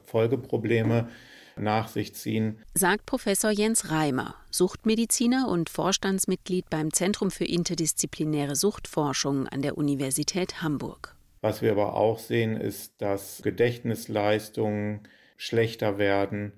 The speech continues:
Speaker 1: Vergesslichkeit mehr wird. Das hat auch wirklich eine Relevanz.
Speaker 2: Denn oft werden diese unerwünschten Nebenwirkungen fälschlicherweise für normale Alterserscheinungen gehalten, nach dem Motto, „Die Oma baut halt ab.“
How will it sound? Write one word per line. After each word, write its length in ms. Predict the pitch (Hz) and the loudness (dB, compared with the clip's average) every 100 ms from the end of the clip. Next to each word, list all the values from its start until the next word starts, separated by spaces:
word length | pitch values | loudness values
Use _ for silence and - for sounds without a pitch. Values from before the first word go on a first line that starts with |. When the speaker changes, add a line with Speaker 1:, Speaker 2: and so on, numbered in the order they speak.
| _ _ _ - | _ _ _ -10
Speaker 1:
Vergesslichkeit 1120 | - 95 113 113 107 101 - 104 98 98 - - | -6 0 0 0 -4 -6 -4 2 2 0 -10 -8
mehr 380 | 101 101 95 98 | -2 0 -2 0
wird. 280 | 95 95 - - - | -2 -2 -10 -20 -6
Das 280 | 101 92 - | -4 -4 -4
hat 220 | 110 - | -6 -2
auch 300 | 101 101 - | -2 -2 -2
wirklich 460 | 98 107 98 - - | -6 -6 -8 -10 -10
eine 640 | 110 98 95 95 - - | -6 -2 -2 -2 -4 -4
Relevanz. 720 | 95 95 90 98 127 - - - | 0 0 2 0 0 -4 -12 -2
Speaker 2:
Denn 240 | 180 180 180 | 2 2 0
oft 360 | - 262 - | -4 -6 -2
werden 300 | 214 190 190 | 0 2 2
diese 240 | 180 170 185 | 2 2 2
unerwünschten 680 | 208 226 196 175 - 180 | 2 2 2 0 0 0
Nebenwirkungen 800 | 170 214 233 170 165 - 175 175 | 2 4 4 4 0 0 0 0
fälschlicherweise 1000 | - 202 214 - 185 185 160 165 190 214 | 0 0 0 0 -2 -4 -2 0 2 0
für 240 | 220 - 214 | -2 0 2
normale 600 | 233 214 160 156 165 - | 2 2 2 2 0 2
Alterserscheinungen 1040 | 190 208 208 - 175 - 165 170 170 165 | 2 2 0 0 2 4 4 6 6 4
gehalten, 520 | 160 160 165 165 180 - - - - | 2 2 2 2 0 0 -8 -14 -4
nach 140 | 170 | -4
dem 160 | - 180 | 0 2
Motto, 340 | 180 - 190 - _ - | 2 4 4 4 _ 2
„Die 80 | |
Oma 240 | 202 170 165 | 6 6 4
baut 260 | 165 - | 2 -2
halt 220 | 165 185 - | -2 -2 -2
ab.“ 200 | - | -6